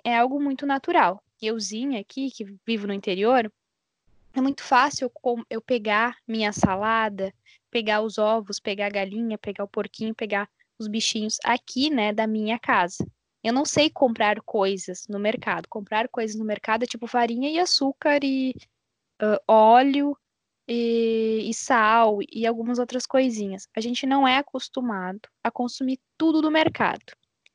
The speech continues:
E por que que isso, falar sobre desperdício dos alimentos e fazer um gancho com a questão do agronegócio são temas muito importantes que precisam ser repensados justamente agora.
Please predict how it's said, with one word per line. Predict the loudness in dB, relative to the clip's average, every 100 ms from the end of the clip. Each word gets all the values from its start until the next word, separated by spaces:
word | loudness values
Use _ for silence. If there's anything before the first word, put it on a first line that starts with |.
| _ _ _ _ _ _ -10 0
E | 0
por | 4 2 2 -2
que | 0 0 -2 _
que | -8 -4 -2
isso, | -2 -6 -4 -2 -2
falar | 0 2 2 0
sobre | -4 -4
desperdício | -6 -6 -2 -2 -2 -8 -8 -6
dos | -2
alimentos | 0 0 -2 -2 -4 -8 -10 0
e | 6 6 6 -2 _ _ _ _ -2
fazer | 0 2 2
um | 2
gancho | 2 2 2 -2 -4 -8 -4
com | -2
a | 0
questão | 0 -2 0 0
do |
agronegócio | 2 0 -2 2 4 2 -2 -10 _ _ _
são | -6 0 2
temas | 4 2 2 0
muito | 2 4 2 0
importantes | 2 2 2 0 0 -4
que | -10
precisam | -2 0 0 -2 -4 -2 -2
ser | 0 -2 -2 _ _
repensados | 4 4 4 0 0 -2 0 2 2 -2 -10 -10 _ _
justamente | -10 -6 -2 0 2 0 -2 0
agora. | 2 2 0